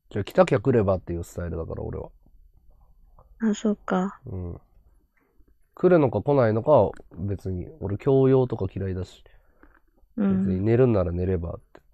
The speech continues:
Speaker 1: 来たきゃ来ればいいんじゃんって。
Speaker 2: うん。
Speaker 1: うん。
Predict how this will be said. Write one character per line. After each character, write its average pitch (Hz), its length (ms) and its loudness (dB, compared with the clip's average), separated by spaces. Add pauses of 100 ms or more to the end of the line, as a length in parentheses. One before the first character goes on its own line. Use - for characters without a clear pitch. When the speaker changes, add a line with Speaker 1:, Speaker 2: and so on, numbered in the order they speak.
(1700)
Speaker 1:
来 - 120 -20
た - 120 -2
き 104 100 -4
ゃ 92 60 -4
来 - 140 -6
れ 90 100 -4
ば 87 140 -6
い 87 60 -4
い - 20 -4
ん 107 80 -8
じ 101 100 -10
ゃ 85 40 -8
ん - 20 -8
っ 95 40 -10 (120)
て。 - 160 -20 (1700)
Speaker 2:
う 254 60 0
ん。 190 640 -2 (520)
Speaker 1:
う - 60 -14
ん。 - 180 -16